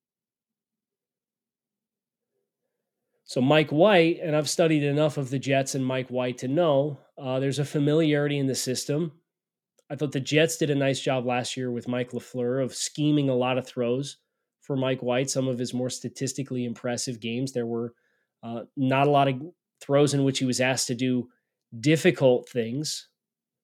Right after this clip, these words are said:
complex things. Do I love the overlap between Tua's skill set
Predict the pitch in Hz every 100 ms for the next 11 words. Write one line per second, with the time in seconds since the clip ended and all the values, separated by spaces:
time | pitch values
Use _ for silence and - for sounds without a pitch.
0 | _ _ 151 135 - 143 165 170 - -
1 | 110 113 151 - - _ _ _ _ _
2 | _ - 131 147 143 135 135 139 135 143
3 | 156 180 147 127 151 156 156 156 160 147
4 | 143 151 170 - 143 139 - 147 147 -
5 | 151 147 143 147